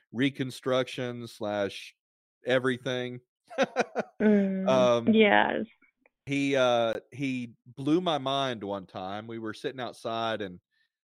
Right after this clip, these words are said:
Speaker 1: and I was talking to him about something. I don't even remember what it was, and, um, I mentioned to him that, you know, the Warrior's Cry has been around since two thousand twelve, two thousand thirteen, but the podcast itself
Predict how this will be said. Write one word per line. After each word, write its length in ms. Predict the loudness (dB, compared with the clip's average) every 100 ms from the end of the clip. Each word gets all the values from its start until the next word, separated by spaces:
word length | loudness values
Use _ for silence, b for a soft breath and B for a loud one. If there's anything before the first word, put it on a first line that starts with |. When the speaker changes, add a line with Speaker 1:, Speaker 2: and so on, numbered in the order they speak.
| -14
Speaker 1:
and 140 | -6
I 60 | -4
was 160 | -6 -6
talking 380 | -4 -4 -4 -8
to 120 | -8
him 80 | -6
about 280 | -6 -6
something. 360 | -6 -6 -6 -6
I 80 | -2
don't 100 | -4
even 200 | -4 -10 -10
remember 240 | -8 -6 -4
what 160 | -4
it 80 | -4
was, 500 | 0 2 2 0 -6
and, 200 | -10 -12 _ _ _ _ _ _ _ -4
um, 520 | 0 2 0 -4 -6
I 100 | -4
mentioned 640 | -2 -4 -4 -4 -4 -6 -14 -6
to 220 | -2 0
him 240 | 0 -4 -2
that, 440 | 0 0 -2 -10
you 160 | -10 -6
know, 180 | -4 -4
the 120 | -4
Warrior's 420 | 0 2 2 0
Cry 520 | -2 -2 0 0 -2 -4
has 200 | -6 -6
been 160 | -4 -2
around 420 | 0 0 0 -4
since 540 | -6 -6 -6 -12 -20 _ _ _ _ _ _
two 100 | -6
thousand 420 | 0 0 0 -6
twelve, 520 | -2 0 2 2 0 -8 _ _ _ _
two 100 | -10 -2
thousand 400 | 0 0 -4 -6
thirteen, 540 | -6 -6 -10 -10 -8
but 120 | -8 -8
the 80 |
podcast 680 | -6 -4 -4 -2 -4 -4 -6
itself 560 | -18 -8 -2 0 0